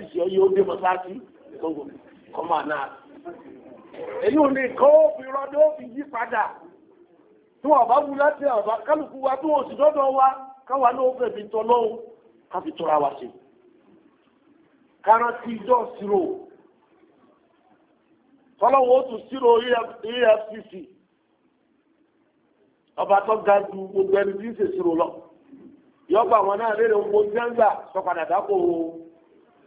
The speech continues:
ìjọba padà. Ọlọ́wọ́ bá àwọn náà, ìjọba tí wọ́n kó fún, kí làwọn náà fi ṣe? Ọlọ́wọ́ ó bí án. Kó tó dijọ́ yẹn, kálukú wa ló sì ṣírò ara wa.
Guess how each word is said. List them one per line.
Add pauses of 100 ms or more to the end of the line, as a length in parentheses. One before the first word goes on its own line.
(300)
ìjọba
padà. (1400)
Ọlọ́wọ́
bá
àwọn
náà, (500)
ìjọba
tí
wọ́n
kó
fún, (140)
kí
làwọn
náà
fi
ṣe? (1500)
Ọlọ́wọ́
ó
bí
án. (1600)
Kó
tó
dijọ́
yẹn,
kálukú
wa
ló
sì
ṣírò
ara
wa.